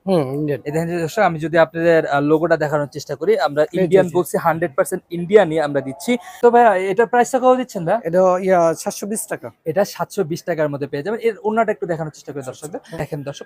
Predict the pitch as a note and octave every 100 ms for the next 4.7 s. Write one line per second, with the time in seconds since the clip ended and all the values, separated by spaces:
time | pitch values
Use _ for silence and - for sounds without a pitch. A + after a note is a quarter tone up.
0 | - E3 - E3+ - D#3+ D#3+ D#3 D#3 -
1 | E3 F#3 E3+ D3+ F3 F3 D#3+ C3 C3 C#3
2 | C3 C3 - C#3+ C3 C3+ C#3 - C#3 C#3
3 | - C#3 - G3+ - - - A#3 A#3+ B3
4 | C4 C#4 C#4 C4+ C#4 C#4